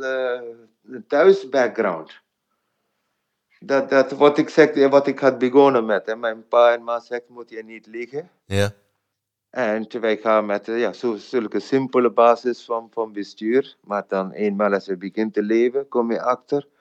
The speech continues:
Speaker 1: Het is veel, veel complexer dan, zeg maar, A is A, B is B.
Speaker 2: Ja.
Speaker 1: Zo, en dan op dat moment moeten wij enorme relativeringsvermogen hebben. Wij kunnen terugtrekken van al die absolutes.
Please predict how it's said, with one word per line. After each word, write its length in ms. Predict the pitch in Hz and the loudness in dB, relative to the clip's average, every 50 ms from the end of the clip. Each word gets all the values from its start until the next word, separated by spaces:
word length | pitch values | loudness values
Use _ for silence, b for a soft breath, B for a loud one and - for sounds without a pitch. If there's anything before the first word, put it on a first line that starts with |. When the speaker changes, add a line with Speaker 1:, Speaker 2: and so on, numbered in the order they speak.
| _ _ _ _ _ _ _ _ | _ _ _ _ _ _ _ _
Speaker 1:
Het 180 | - 139 135 | -4 -2 -2
is 140 | 135 127 - | -2 -6 -2
veel, 360 | - 151 160 170 170 170 170 165 | 2 6 8 10 10 10 10 8
veel 280 | - 165 160 170 160 151 | 4 2 4 4 4 2
complexer 640 | - - 147 143 139 139 143 143 147 143 143 - 139 | 2 2 2 2 2 2 0 0 0 0 0 -6 -2
dan, 320 | 131 139 139 139 139 135 131 | 0 0 0 0 -2 -6 -4
zeg 200 | - 139 135 131 | -2 -2 -2 0
maar, 160 | 135 135 127 | 0 -2 -2
A 240 | - 120 123 123 120 | 0 2 2 4 2
is 220 | 117 110 - - | 2 0 -4 -4
A, 240 | 113 113 113 113 110 | -2 0 2 2 0
B 100 | 107 110 | 0 -4
is 280 | 107 110 107 98 - | -8 -8 -8 -10 -14
B. 100 | _ 101 95 85 78 - _ _ _ _ _ _ | _ -12 -10 -10 -10 -14 _ _ _ _ _ _
Speaker 2:
Ja. 280 | - 98 104 101 92 - _ _ _ _ _ _ _ _ _ _ _ _ _ _ _ _ _ _ | -8 -6 -6 -4 -6 -8 _ _ _ _ _ _ _ _ _ _ _ _ _ _ _ _ _ _
Speaker 1:
Zo, 800 | - 107 107 113 120 120 123 123 127 131 131 131 131 131 - - | -14 -10 -4 -2 0 2 2 2 2 2 0 0 -2 -4 -8 -4
en 260 | 139 123 113 110 101 | -4 -4 -4 -2 0
dan 240 | 107 135 151 160 170 | 4 4 4 4 4
op 160 | 165 151 147 | 0 0 0
dat 180 | 170 175 170 | -2 -2 -2
moment 400 | 175 165 165 160 165 170 170 170 | -2 -6 -6 -6 -4 -6 -6 -6
moeten 280 | 170 160 156 156 - 165 | -6 -8 -8 -8 -6 -6
wij 100 | 160 156 | -6 -6
enorme 460 | 151 143 143 151 156 156 151 156 156 | -6 -6 -6 -6 -4 -6 -4 -4 -4
relativeringsvermogen 1300 | 147 147 139 139 139 135 135 131 143 131 135 143 143 147 147 139 - 143 135 123 127 131 127 127 120 123 120 | -2 -2 -2 0 0 -2 -2 -4 -6 -2 0 0 0 0 -2 -10 -16 -18 -18 -18 -16 -14 -14 -14 -14 -14 -16
hebben. 380 | 120 123 123 123 131 127 123 120 | -14 -14 -12 -10 -8 -8 -8 -8
Wij 120 | 120 110 | -10 -14
kunnen 300 | 110 - 113 117 113 110 | -14 -16 -16 -16 -18 -16
terugtrekken 640 | - 123 127 120 120 - - 120 120 117 - 123 117 | -8 -6 -6 -6 -6 -8 -6 -4 -4 -4 -4 -10 -12
van 200 | - 120 113 104 | -10 -12 -14 -8
al 220 | - 113 113 107 | -6 -4 -4 -4
die 180 | 107 113 98 107 | -6 -10 -14 -14
absolutes. 680 | 104 - - - 113 110 120 139 151 - - - - | -14 -16 -12 -12 -8 -4 -2 -4 -4 -4 -12 -20 -20